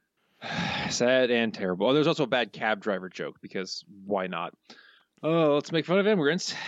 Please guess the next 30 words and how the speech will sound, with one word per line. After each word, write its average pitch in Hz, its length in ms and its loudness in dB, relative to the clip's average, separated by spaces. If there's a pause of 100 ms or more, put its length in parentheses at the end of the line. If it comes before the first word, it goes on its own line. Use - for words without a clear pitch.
(160)
Uh, 104 1400 -4
anyway, 101 360 2 (720)
uh, 104 280 4
they 120 140 4
are 120 160 6
accosted 143 500 -2
by 113 140 2
a 104 140 2
female 185 420 0
alien, 104 440 -2
an 107 100 -4
actual 107 560 -2
female, 95 260 -6
and 98 100 -4
she's 107 200 -4
yelling 147 340 2
the 110 120 -4
entire 98 340 -2
time 98 280 -6
for 95 160 -4 (520)
no 113 380 2
reason. 131 680 -2 (260)
Uh, 98 360 2
but 113 160 0
she 147 160 -2
finds 120 440 0
Bart 135 360 0
attractive 131 580 -2
and 110 200 0
Milhouse 127 420 2